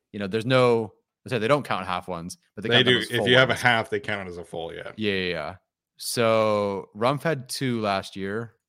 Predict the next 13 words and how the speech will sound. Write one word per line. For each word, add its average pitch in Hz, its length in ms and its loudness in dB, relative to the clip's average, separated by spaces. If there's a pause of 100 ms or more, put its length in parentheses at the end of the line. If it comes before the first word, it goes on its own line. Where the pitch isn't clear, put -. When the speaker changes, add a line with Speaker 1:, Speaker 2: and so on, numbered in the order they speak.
Speaker 1:
which 95 160 -16
might 90 160 -10
be 92 80 -12
one 85 160 -12
and 80 100 -14
a 78 60 -14
half. 85 320 -10 (1600)
Um, 160 760 8 (160)
jeez 160 380 -2
Louise. 107 720 -8 (240)
Let's 285 160 -2
go 415 320 -2
over. 131 560 -4